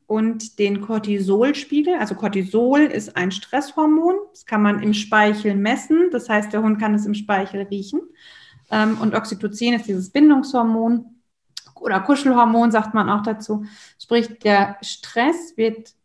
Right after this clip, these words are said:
gesenkt und das Wohlempfinden des Menschen steigt, nur wenn der Hund schon da ist. Und immer vorausgesetzt, der Mensch hat keine Angst vorm Hund, ne? Das, ähm, muss ganz klar sein.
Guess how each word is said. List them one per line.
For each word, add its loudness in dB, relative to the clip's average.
gesenkt -4
und -4
das -4
Wohlempfinden 0
des -4
Menschen 2
steigt, -2
nur 4
wenn -2
der -2
Hund -2
schon -2
da 0
ist. -10
Und -2
immer 8
vorausgesetzt, 0
der 2
Mensch 4
hat -10
keine -2
Angst -4
vorm -2
Hund, -8
ne? -2
Das, -6
ähm, 0
muss -2
ganz -6
klar -4
sein. -10